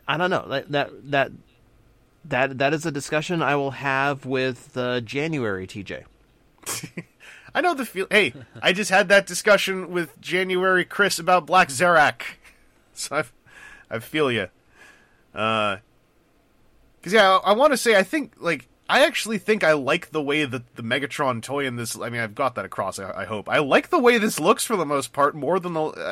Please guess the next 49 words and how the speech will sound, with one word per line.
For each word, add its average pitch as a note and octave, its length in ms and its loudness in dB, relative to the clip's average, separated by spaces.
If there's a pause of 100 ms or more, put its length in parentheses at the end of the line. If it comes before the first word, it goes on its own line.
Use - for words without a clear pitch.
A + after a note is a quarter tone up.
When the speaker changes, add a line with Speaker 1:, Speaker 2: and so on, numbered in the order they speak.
(200)
Speaker 2:
I, - 40 -10
it B2+ 160 -10
seems G#3 340 -4
a C#3 60 -2
lot C#3+ 180 2
of B2+ 80 -4
other F3+ 160 0
people A#2 340 -6
even F#2+ 260 -10
do. F#2 160 -8 (640)
Uh, G2+ 460 0 (400)
so B2+ 180 -4
I, B2 260 2
I, D3 120 -4
I'm, D3 340 2
I A#2 120 0
totally F#3+ 300 2
understand C3+ 420 -4
why A#2+ 100 2
one A#2 260 -4
would G#2+ 180 -8
pre-order C3+ 360 -2
this. G#2 140 -8
I C#3+ 80 0
think E4 120 2
it F4+ 60 4
looks C4 320 0
cool. E4+ 440 2 (400)
Uh, A#2+ 540 0
it's, C3 240 -8
boy, A3+ 320 2
is C3 180 0
it G3 80 0
a F3 60 2
bummer D3 360 2
that, A2 220 -6
like, G#2+ 380 -6
uh, G#2 380 -2 (280)
it B2+ 140 -6
is A#2+ 160 -6
running A#2+ 560 -6 (380)
well C#3 340 4
past F#3 600 0
the C3 80 0
hundred B2 260 -6
dollar A2 260 -2
mark G#2 260 -6
in G2+ 100 -14
Canada. F#2+ 440 -10